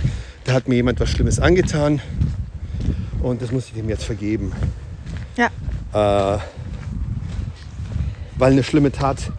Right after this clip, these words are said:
Speaker 1: eine Sünde kann nicht vergeben werden, weil die hat halt einfach stattgefunden.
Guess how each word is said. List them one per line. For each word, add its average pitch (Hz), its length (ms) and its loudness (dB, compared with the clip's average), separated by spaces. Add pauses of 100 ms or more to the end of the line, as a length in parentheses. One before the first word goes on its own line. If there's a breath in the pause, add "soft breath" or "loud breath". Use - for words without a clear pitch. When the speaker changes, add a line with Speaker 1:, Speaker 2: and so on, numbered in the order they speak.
(640 loud breath)
Speaker 1:
eine 127 120 2
Sünde 156 380 4
kann 131 200 0
nicht 131 140 2
vergeben 117 380 -2
werden, 117 300 2 (120)
weil 110 180 0
die 113 220 -4
hat - 200 -8
halt 107 140 -4
einfach - 160 -2
stattgefunden. 151 680 0